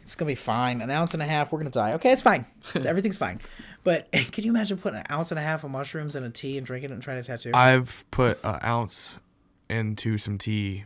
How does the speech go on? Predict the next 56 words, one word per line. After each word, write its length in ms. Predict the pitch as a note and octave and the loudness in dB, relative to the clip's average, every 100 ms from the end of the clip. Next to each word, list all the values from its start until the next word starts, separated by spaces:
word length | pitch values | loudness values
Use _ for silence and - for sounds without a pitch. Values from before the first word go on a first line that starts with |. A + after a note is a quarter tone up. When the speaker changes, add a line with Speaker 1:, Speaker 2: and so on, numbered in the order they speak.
| - | -12
Speaker 2:
between 400 | G#2+ G#2+ G#2 G2+ | -10 -6 -6 -6
and 160 | G2+ G2+ | -6 -8
split 240 | - A2+ | -4 -2
it 60 | - | -2
between 260 | - G2+ | -6 -6
three 240 | - A2+ A2+ | -4 -2 -2
people. 460 | A#2 A2 F2 D#2+ - - - _ _ - | -2 -4 -6 -12 -16 -20 -20 _ _ -14
So 420 | - A2 G#2+ G2 G1+ | -6 -2 -2 -4 -6
it, 420 | G1+ G#2+ G2 - | -8 -6 -6 -4
we 120 | B2 | -2
only 140 | C3 B2+ | 0 0
put 260 | C3 B2 | -2 -4
three 280 | - A2+ B2 | -4 -4 -2
cups 520 | A#2 A#2+ A#2 - - - _ _ - | 0 0 -2 -6 -16 -18 _ _ -6
Speaker 1:
Right. 240 | C3 A2+ | -4 -2
Speaker 2:
into 240 | A#2+ A#2 | -2 0
the, 160 | A#2 A2 - | -2 -2 -4
into 220 | A2+ A2 | -4 -4
the 100 | G#2+ | -6
pot. 400 | G#2 A2 A#2+ - - | -6 -4 -2 -4 2
Speaker 1:
<coughs> 180 | A3+ - - - | 2 2 -2 8
Well, 180 | A#3+ | 8
an 100 | G#3+ - | 8 4
eighth 120 | G#3 | 2
Speaker 2:
Dump 140 | F#4+ C4+ | 4 4
the, 60 | |
Speaker 1:
is 140 | C#4 - | 4 4
a 140 | G3 | 4
Speaker 2:
dump 140 | D3+ C#3 | 4 2
the 60 | |
Speaker 1:
decent 200 | G#3+ - C#3+ | 2 4 4
Speaker 2:
whole 100 | C3+ | 6
Speaker 1:
dose, 240 | A#2+ A#2+ | 6 4
Speaker 2:
ounce 100 | B2 | 0
Speaker 1:
I 40 | |
Speaker 2:
in 60 | G#2 | -2
it. 20 | |
Speaker 1:
believe. 280 | A2+ C#2+ - - - - - - - | -4 -8 -12 -20 -20 -20 -20 -20 -4
So 300 | - G3 E3 | 4 6 6
Speaker 2:
Yeah. 80 | E3+ | 4
Speaker 1:
you're 120 | F#3+ | 2
getting 240 | C4+ A3 | 4 6
more 180 | A3 A#3 | 6 6
than 120 | G#3+ | 4
an 100 | G3+ | 2
eighth 220 | F#3 F#3 - | 2 0 -2
for 160 | - | -2
sure. 300 | C#3+ - C#3+ B2 | 0 2 2 0
<laughs> 100 | - | -4
Speaker 2:
Let 100 | A#2+ | -2
me 80 | C#3 | 0
tell 160 | C3+ C3 | 2 2
you, 320 | B2 A2+ G2+ A#2 - - - _ - | 2 0 -4 -6 -16 -20 -20 _ 2
I 100 | B2 | 4
was 180 | A#2+ G2+ | 4 2
geeking. 440 | A2+ A#2 G2+ F2+ | 2 4 2 -6